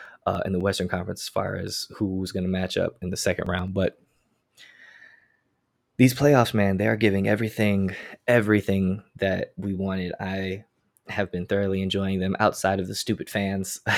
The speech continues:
Yeah, outside of the stupid fans, I'm, uh, I'm really excited. I will, I will give some predictions, um,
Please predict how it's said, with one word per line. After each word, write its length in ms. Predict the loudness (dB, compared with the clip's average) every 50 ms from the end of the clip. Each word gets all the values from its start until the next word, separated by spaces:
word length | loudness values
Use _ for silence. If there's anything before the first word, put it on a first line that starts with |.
| -2 -2 -4 -4 -4 -4 2 0 0 0 0 -12 -20 -20 -18 -20 -20 -20 -20 -20 -20 -20 -20 -20 _ -2
Yeah, 200 | 2 2 4 4 4
outside 380 | 4 2 2 4 4 4 4
of 60 | 4
the 60 | 4 2
stupid 320 | 0 -2 -2 -2 -2 -2
fans, 520 | -4 -2 -2 0 -2 -2 -4 -6 -8 -12 _ -6
I'm, 220 | -4 -2 0 0 0
uh, 300 | 0 0 -2 -2 -4 -6 -10 _ _ _ _ _ _ _ _ _ _ _ _ _ _ _ _ _ _ _ _ _ _ -6
I'm 180 | 0 2 2 2
really 220 | 2 2 2 0
excited. 360 | 0 0 2 2 2 2 2
I 120 | 2 4 4
will, 180 | 4 4 4 2
I 60 | 2
will 180 | 2 2 2 2
give 200 | 4 2 0 2
some 160 | 0 -2 0
predictions, 720 | 0 0 0 0 0 0 -2 -4 -2 -4 -4 -6 -10 -14 -16 -20 -20 -20 -20 -14 -6
um, 460 | -4 -2 -2 -2 -2 -2 -4 -4 -6